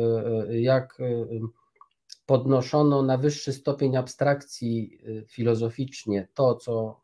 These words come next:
y, myślimy na co dzień w postaci różnych teorii, e, etycznych, e, no to mam wrażenie, że tutaj jakoś za bardzo nie powinniśmy oczekiwać wsparcia.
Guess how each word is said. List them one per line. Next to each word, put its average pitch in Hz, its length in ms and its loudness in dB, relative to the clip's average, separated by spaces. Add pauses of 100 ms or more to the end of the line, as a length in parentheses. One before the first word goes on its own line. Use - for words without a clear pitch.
y, 101 40 -16 (280)
myślimy 120 640 0
na 110 140 2
co 165 260 6
dzień 95 300 -4
w - 80 -20
postaci 107 420 -8
różnych 110 300 -4
teorii, 131 520 2 (680)
e, 98 260 0
etycznych, 104 720 -4 (420)
e, 120 220 0
no 151 140 4
to 170 160 4
mam 175 220 2
wrażenie, 170 480 2
że 156 160 -2
tutaj 160 340 0
jakoś 151 500 -2 (120)
za 139 220 0
bardzo 156 360 4
nie 151 140 4
powinniśmy 156 600 0
oczekiwać 131 680 -4
wsparcia. - 680 -2